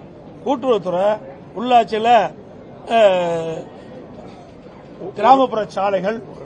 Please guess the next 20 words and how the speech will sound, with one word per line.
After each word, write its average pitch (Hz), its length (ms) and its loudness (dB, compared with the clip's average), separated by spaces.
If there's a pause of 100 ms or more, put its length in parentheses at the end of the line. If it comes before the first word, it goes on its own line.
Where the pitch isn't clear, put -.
(480)
அஹ், 185 400 -4 (1500)
கால்நடைத்துறை, 202 640 4 (360)
இப்படி 240 320 -8 (160)
பல 269 400 4
துறைகளுக்கு 233 680 -2 (440)
ஏற்கனவே 285 600 4
ஒவ்வொரு 254 320 4
துறைக்கும் 240 340 -2
ஒரு 247 120 2
மானியம், 220 500 -2 (2250)
அது 208 260 -2
ம-, 196 320 -4
ம-, 180 480 -4 (140)
ஒவ்வொரு 240 520 0
துறைக்கும் 233 520 -6
ஒரு 185 140 -4
அமைச்சர் 208 340 -6
இருக்கிறார். 143 320 -16 (800)
அந்த 247 200 0
அமைச்சர் 285 460 2